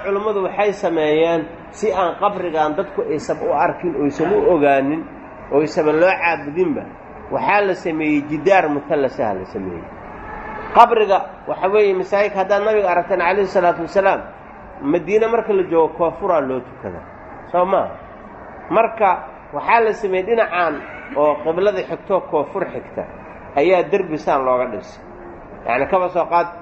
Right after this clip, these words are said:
in sidaan, sida masaajidka Madiine u soo jeeday xaggayga oo kale, mixraabka uu saan yahay. Halka ay waqooyi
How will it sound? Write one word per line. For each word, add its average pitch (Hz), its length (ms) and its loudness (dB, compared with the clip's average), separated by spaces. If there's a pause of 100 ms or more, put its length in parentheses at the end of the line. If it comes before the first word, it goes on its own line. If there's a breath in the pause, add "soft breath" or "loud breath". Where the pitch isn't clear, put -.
(180)
in 156 140 0
sidaan, 165 440 0 (500)
sida 165 220 -2
masaajidka 160 420 0
Madiine 147 380 0
u 156 100 -2
soo 151 180 -4
jeeday 127 400 2
xaggayga 127 400 2
oo 110 140 0
kale, 107 140 -4
mixraabka 151 540 -2
uu 123 140 -8
saan 120 280 -6
yahay. 90 120 -10 (720)
Halka 185 340 0
ay 156 160 -2
waqooyi 165 460 4